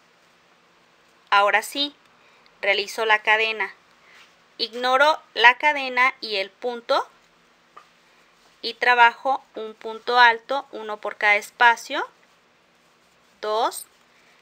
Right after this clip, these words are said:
tres y cuatro. Tres lazadas,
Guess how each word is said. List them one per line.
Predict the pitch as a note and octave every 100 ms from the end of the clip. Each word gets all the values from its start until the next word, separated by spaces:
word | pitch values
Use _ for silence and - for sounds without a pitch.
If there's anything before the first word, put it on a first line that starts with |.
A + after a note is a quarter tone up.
| _ _ _ _ -
tres | B3+ D4 G#4+ - - - _ _ _ _ _ _ _ _ -
y | - -
cuatro. | - E3+ - - - _ _ _ _ _ _ _ _ _ _ _ _ _ _ _ _ _ _ _
Tres | - A#3+ B3+ C4
lazadas, | D4+ D4 D4 B3 B3 D#4+ A4+ -